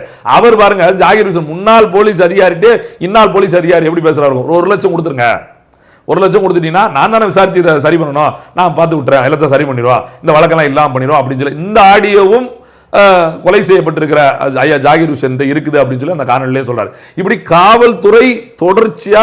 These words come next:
குற்றவாளிகளுக்கு ஆதரவா, அஹ், நில மோசடியில் ஈடுபடுறவங்களுக்கு ஆதரவா, திராவிட முன்னேற்ற கழக கட்சிக்கு ஆதரவா இருந்ததோட விளைவு இன்றைக்கு ஒரு உயிர் அநியாயமா பறிக்கப்பட்டிருக்கு. தொழுகையை முடிச்சுட்டு வந்த, வெளியே வந்த சாகர் ஹுசேனை நேத்து காலையில ஒரு கும்பல் வந்து வெட்டி கொலை செஞ்சிருச்சு. இப்ப அவர் சொன்னது நடந்துருச்சுல்ல?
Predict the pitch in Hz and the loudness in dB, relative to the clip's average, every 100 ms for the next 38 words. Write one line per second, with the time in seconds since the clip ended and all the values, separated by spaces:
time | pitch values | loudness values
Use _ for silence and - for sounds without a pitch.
0 | 226 190 - 240 233 214 196 160 147 147 | 2 -2 -2 2 4 2 0 0 -2 -2
1 | 135 127 147 160 - - - - 135 151 | -2 0 2 0 -4 -20 -14 -6 -4 -2
2 | 208 247 185 214 - 208 202 165 170 165 | 2 2 2 0 2 2 2 0 0 0
3 | 160 156 147 123 135 135 143 151 139 165 | 0 -2 -2 0 0 0 0 0 2 2
4 | 233 226 208 202 - 165 143 131 135 117 | 4 2 0 -4 -2 -4 -4 -8 -6 -2
5 | 135 151 139 127 135 123 107 113 147 175 | -2 -2 -2 -2 -2 -2 -4 -4 -2 -2
6 | 208 214 - - 139 143 123 117 113 131 | -2 -4 -12 -12 -8 -8 -6 -8 -6 -2
7 | 170 117 127 131 123 123 123 110 110 92 | -2 -4 -6 -6 -6 -6 -8 -8 -8 -10
8 | 85 85 101 92 - _ - 131 175 180 | -12 -12 -10 -10 -12 _ -4 0 2 2
9 | 156 135 151 143 135 123 120 135 123 117 | 0 -2 -8 -6 -6 -4 -4 -4 -4 -6
10 | 110 120 131 113 123 135 107 101 110 113 | -6 -4 -4 -6 -10 -12 -12 -6 -4 -4
11 | 107 180 - _ - 110 120 127 127 107 | -4 -8 -10 _ -12 -10 -8 -4 -4 -4
12 | 131 110 104 117 101 95 92 85 - - | -8 -10 -10 -14 -14 -14 -16 -18 -20 -18
13 | 147 143 151 131 160 185 156 160 139 117 | -6 -2 -2 -2 -4 -4 -4 -6 -8 -6
14 | 107 | -6